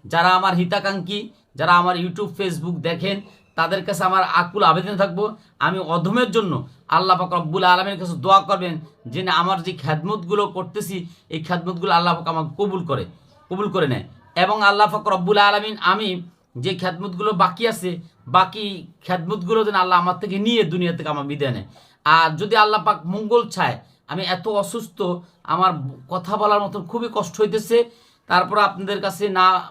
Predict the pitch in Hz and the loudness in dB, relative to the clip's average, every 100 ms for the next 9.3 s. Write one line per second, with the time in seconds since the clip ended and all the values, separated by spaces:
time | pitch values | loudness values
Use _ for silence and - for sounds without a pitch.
0 | - - - _ - 147 180 185 185 135 | -18 -20 -20 _ -8 -4 0 2 2 -2
1 | 151 170 185 190 180 143 139 185 185 180 | -8 -6 -2 -4 -4 -10 -4 -4 -2 -2
2 | 180 175 - 185 185 190 170 190 196 196 | -2 -4 -6 -6 -4 -2 -2 -2 -4 -4
3 | 190 175 175 208 214 _ - 185 185 196 | -4 -4 -6 -8 -10 _ -8 -4 -4 -2
4 | 208 165 170 180 180 190 175 208 214 208 | -4 -4 -2 2 4 4 2 4 6 4
5 | 185 175 165 160 185 196 _ _ - - | 0 0 0 0 0 -2 _ _ -6 2
6 | 220 214 214 214 185 175 156 143 - - | 2 2 -6 -2 0 2 0 0 -6 -14
7 | - _ _ - 180 185 208 208 220 240 | -14 _ _ -8 -4 -2 0 4 4 4
8 | 185 226 240 247 _ _ - 170 170 190 | 0 2 2 0 _ _ -2 -2 -2 2
9 | 214 220 | 4 4